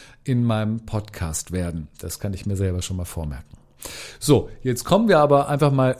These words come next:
zurück zum Schlussmachen. Mich erreichen nämlich immer wieder Nachrichten, in denen ich gefragt werde, „Markus, wie machst du eigentlich am besten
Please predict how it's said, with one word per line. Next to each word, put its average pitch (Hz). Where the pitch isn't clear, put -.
zurück 143
zum 131
Schlussmachen. 165
Mich 160
erreichen 135
nämlich 127
immer 151
wieder 117
Nachrichten, 160
in 135
denen 143
ich 135
gefragt 131
werde, 123
„Markus, 117
wie 127
machst 113
du 135
eigentlich 110
am 104
besten 120